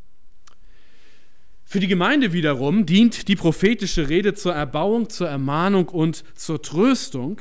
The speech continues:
Also wenn Gottes Wort, so getrieben vom Heiligen Geist, auf eine aktuelle Situation hin angewandt wird, zur Ermahnung, zur Erbauung, zur Tröstung,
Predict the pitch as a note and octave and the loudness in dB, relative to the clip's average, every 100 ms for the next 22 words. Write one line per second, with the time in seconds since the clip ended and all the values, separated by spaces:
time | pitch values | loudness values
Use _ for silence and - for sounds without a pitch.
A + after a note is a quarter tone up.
0 | - - - - E3+ F#3+ G3+ F#3+ A3+ C4 | -12 -14 -14 -6 -2 0 2 0 -2 -2
1 | B3 G#3+ - C#3 E3+ C4 - F#3+ E3 F3 | -4 -6 -6 -4 -2 -2 -2 -2 -2 -4
2 | - F#3 C#4+ C4+ F#3 D#3 D3+ G3 B3 F#3+ | -2 0 2 2 2 0 0 0 0 2
3 | D#3+ C#3 C#3+ A3+ C4 - - - E3+ D#3 | 0 0 -2 0 -2 -6 -12 -8 -6 -2
4 | F#3 F#3+ F3+ - - C#4 A3 G#3 A#3 G#3 | 0 0 -2 -6 -4 -2 -2 -2 -2 -2
5 | A#3 G#3 F3+ - - G#3 C#4+ A3 F3+ - | -4 -4 -6 -6 -4 -2 0 0 0 -4
6 | - - F#3+ C#4+ G#3+ D3 D3 D3+ - A#2 | -8 -2 2 4 4 2 2 0 -2 -2
7 | C#3 A3 - - - G3 E3+ E3 E3+ G#3+ | 0 0 -2 -12 -4 -2 0 0 0 0
8 | C4+ G#3+ C#3+ - - - G3+ F#3+ C#3+ E3 | 0 0 -2 -4 -12 -4 -2 0 0 0
9 | A3+ C4 D#3+ C#3 - - E3+ D#3+ - G#3 | 2 4 4 2 -4 -6 -4 -2 -2 0
10 | C#4 - - D#3+ | 2 0 0 -2